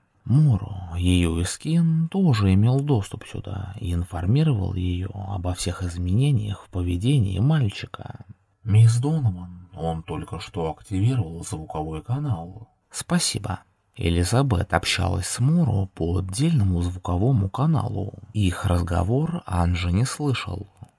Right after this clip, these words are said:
"Датчик фиксирует, что он сидит с закрытыми глазами и слушает, как вы играете. Он не шевелится и не улыбается.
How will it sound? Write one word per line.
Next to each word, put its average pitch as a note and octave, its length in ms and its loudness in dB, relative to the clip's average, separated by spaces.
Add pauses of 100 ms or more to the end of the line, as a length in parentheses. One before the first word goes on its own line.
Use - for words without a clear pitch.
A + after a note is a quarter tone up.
(140)
"Датчик - 640 -6
фиксирует, - 720 -8
что - 300 -12
он - 260 -12
сидит D3 460 -6
с D3 40 -12
закрытыми A#2+ 640 -6
глазами A2+ 720 -4
и F#2 160 -12
слушает, G#2+ 560 -10
как - 260 -14
вы F2+ 180 -4
играете. A2 760 -8 (200)
Он F#2 280 2
не G#2 120 4
шевелится G2+ 840 -4
и F2+ 260 -2
не E2+ 140 -4
улыбается. A2 960 -4